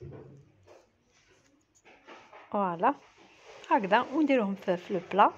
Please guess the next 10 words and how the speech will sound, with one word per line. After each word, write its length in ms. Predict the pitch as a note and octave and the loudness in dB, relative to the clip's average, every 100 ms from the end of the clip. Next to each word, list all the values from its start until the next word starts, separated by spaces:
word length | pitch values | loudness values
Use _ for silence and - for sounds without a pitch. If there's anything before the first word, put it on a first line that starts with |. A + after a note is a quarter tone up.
| - - - - | -8 -20 -20 -14
تكون 260 | - A3+ | -6 -6
سخونه 580 | G3 - G#3+ G#3+ G3+ G3 | -6 -8 -4 -2 0 -2
بيان 220 | F#3+ G3 | -2 -8
سور 200 | F#3+ G3 | -6 -8
الكوشه. 440 | F3 - F3+ A#3 A#3 | -8 -10 -8 -6 -6
اون 80 | A3 | -6
فوا 120 | A3+ | -8
كملت 380 | G#3+ G#3 G3 - | -6 -8 -8 -8
البلا 220 | G3+ G3 | -4 -4
تاعي، 400 | F#3 F3+ E3+ A3+ | -2 -2 -4 -4